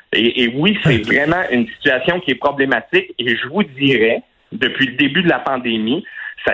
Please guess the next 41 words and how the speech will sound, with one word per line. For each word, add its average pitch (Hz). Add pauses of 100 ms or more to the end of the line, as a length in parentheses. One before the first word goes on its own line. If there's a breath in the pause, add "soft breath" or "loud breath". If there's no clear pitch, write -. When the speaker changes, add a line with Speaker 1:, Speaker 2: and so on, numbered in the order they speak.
(120)
Speaker 1:
s'est -
amplifié. 165
Pourquoi ? 131 (340 loud breath)
Parce -
que 123
les 117
gens 165
cuisinent 113 (100)
plus 160
à 180
la 160
maison. 113
Speaker 2:
Ah, 127
oui. 123
Speaker 1:
Les 117
gens 170
sont 120
plus 214
à 165
la 143
maison. 131 (340 loud breath)
Et 101
des 143
fois, 226
on 147
arrive, 135 (300)
Guillaume, 139
un 135
de 165
mes 139
déménageurs, 127
il 156
est 143
dans 143
la 123
série 143
Je 120
suis 139
déménageur, 131
d'ailleurs, 151
là. 175